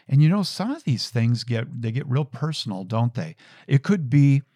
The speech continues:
it could be the sound that someone makes at dinner. It could be the fact that somebody digs into the meat at dinner before everybody else. It might be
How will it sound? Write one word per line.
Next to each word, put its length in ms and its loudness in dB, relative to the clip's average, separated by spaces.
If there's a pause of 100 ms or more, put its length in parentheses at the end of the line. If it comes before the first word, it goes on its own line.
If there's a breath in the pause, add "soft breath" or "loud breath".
(280 soft breath)
it 160 0
could 220 -4
be 180 2
the 180 2
sound 760 0
that 180 -4
someone 760 2
makes 680 -8 (160)
at 260 -10
dinner. 480 -8 (640 loud breath)
It 220 -2
could 300 4
be 180 2
the 140 0
fact 340 -2
that 180 -2
somebody 440 2
digs 320 -2
into 240 4
the 100 4
meat 380 4
at 160 -4
dinner 340 -6
before 380 0
everybody 440 4
else. 300 -2
It 120 -2
might 380 0
be 300 -2